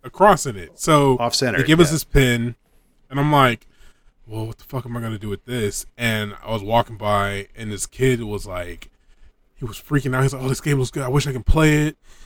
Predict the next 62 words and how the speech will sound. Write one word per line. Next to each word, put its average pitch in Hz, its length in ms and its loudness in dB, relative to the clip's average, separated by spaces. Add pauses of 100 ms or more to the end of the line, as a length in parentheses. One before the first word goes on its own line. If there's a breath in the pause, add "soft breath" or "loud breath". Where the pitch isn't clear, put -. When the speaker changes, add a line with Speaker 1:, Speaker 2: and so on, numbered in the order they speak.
(200)
Speaker 1:
And 156 80 2
I 147 60 8
was 147 100 6
like, 131 180 4
"Hey, 160 220 8
do 139 80 4
you 147 80 4
like 214 160 4
Smash?" 131 480 -4
He's 143 140 -4
like, 131 180 -8
"Oh, 147 160 2
I 117 80 2
love 165 340 6
it. 175 100 10
It's - 80 -10
so 170 220 2
good." 165 300 6
He 180 80 4
was 208 100 2
probably, 147 220 -2
like, 90 260 -10 (960)
sixteen, - 760 -10
seventeen. 104 560 -8
Speaker 2:
Yeah. 104 220 -2 (640)
Speaker 1:
And 135 40 -20
I 143 40 -6
was 147 120 0
like, 131 240 2 (300)
"Well, 113 180 -6
I 131 140 6
suck - 360 2
at 113 120 -2
it, - 200 -8
so 123 220 -2
here, 131 240 6
you 110 140 -2
can 131 120 -2
have 117 280 0
this." 120 360 -4
And 120 120 -12
I 110 40 -6
gave 131 240 2
him 123 60 0
the 104 80 -2
pin, 131 480 2 (580)
and 113 240 0
I 104 80 0
thought 110 200 -6
this 113 120 -8
kid 117 180 -6
was 107 140 -6
gonna 101 140 -10
lose 92 280 -10
his 90 100 -14
shit. - 280 -8
He 143 60 4
was 147 80 6
like, 147 200 2
<gasps> - 40 -20
"Oh - 380 -12 (180)
my 254 220 8